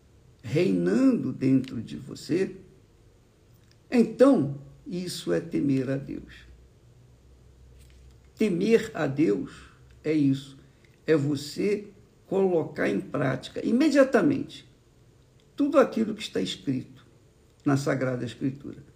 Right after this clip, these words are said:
Se você faz isso, você está temendo a Deus. É como disse o, o sábio Salomão:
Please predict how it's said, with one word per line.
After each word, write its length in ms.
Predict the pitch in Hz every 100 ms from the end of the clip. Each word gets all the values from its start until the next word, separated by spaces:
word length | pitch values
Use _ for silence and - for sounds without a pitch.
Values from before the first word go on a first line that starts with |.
| _ _ -
Se 80 | 139
você 220 | 117 -
faz 300 | - 143 135
isso, 300 | 220 226 -
você 180 | - 135
está 160 | -
temendo 500 | 139 - 180 87 170
a 60 | -
Deus. 380 | 220 - - - - _ _ _ _ _ - -
É 100 | 113
como 320 | - 147 170
disse 580 | 156 151 190 - - - - _ _ _ _ _ _ -
o, 380 | 143 139 - -
o 100 | -
sábio 540 | 143 - 170 175 139 -
Salomão: 760 | - 170 170 147 147 139 -